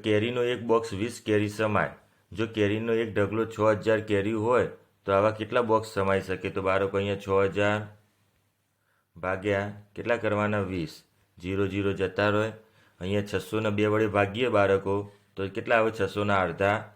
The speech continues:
ત્રણસો. તો ડી બરાબર ત્રણસો બોક્સ સમાય. બાળકો, એકાણુંમો પ્રશ્ન પૂછાયો છે કે આપણે દર અઠવાડિયે આઠ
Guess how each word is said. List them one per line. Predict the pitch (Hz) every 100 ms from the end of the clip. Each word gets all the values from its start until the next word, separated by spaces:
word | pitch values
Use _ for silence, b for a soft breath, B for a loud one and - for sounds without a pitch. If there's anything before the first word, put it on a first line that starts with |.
| _
ત્રણસો. | 110 107 101 95 73 b b b
તો | - 90
ડી | 110 104 110
બરાબર | 104 101 101 107
ત્રણસો | 95 92 101
બોક્સ | 98 92 117 - -
સમાય. | 110 104 82 71 - _ _ _ _ _ _ b b b b b _ -
બાળકો, | 107 117 113 120 110 107 104
એકાણુંમો | 104 120 117 120 117
પ્રશ્ન | 113 107 117 110
પૂછાયો | 107 110 113 110
છે | 113
કે | 110
આપણે | 104 101 117 107
દર | 110 117 110
અઠવાડિયે | 107 104 110 117 117 107
આઠ | 117